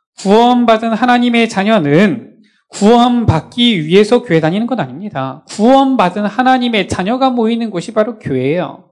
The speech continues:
그럼 구원 못 받은 사람은 못 옵니까? 그렇지 않습니다. 구원 못 받은 사람은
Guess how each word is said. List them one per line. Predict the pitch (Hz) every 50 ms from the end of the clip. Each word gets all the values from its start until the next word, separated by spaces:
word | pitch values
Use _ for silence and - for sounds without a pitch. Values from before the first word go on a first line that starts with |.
| _ _ _ _ _ _ _ _ _ _ _
그럼 | - 233 214
구원 | - - 220 247 269 226
못 | 156 143
받은 | - 180 208 240 240
사람은 | 214 240 262 262 254 254 185
못 | 143 135 123
옵니까? | 165 226 233 - - 160 -
그렇지 | - - 240 285 269 - - 156
않습니다. | 143 - 151 - 214 208 190 180 170
구원 | - - 254 262 254 226
못 | 175 160 -
받은 | - 240 254 269 262
사람은 | 247 - 240 240 240 233 240 269 285 269 269 -